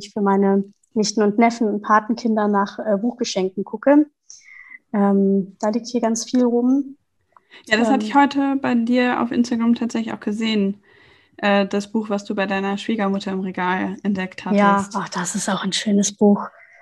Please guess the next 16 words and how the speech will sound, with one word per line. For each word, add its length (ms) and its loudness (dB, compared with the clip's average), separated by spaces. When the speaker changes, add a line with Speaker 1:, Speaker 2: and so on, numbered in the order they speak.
Speaker 1:
Das, 280 0
Speaker 2:
Wie 40 -6
ist 60 -2
das 180 8
Speaker 1:
ähm, 120 8
Speaker 2:
nochmal? 380 4
Speaker 1:
äh, 800 6
der 160 2
Junge, 580 2
das 200 -2
Pferd, 380 2
der 80 2
Maulwurf. 600 0
Oh 80 2
nein, 180 2
andersrum. 760 2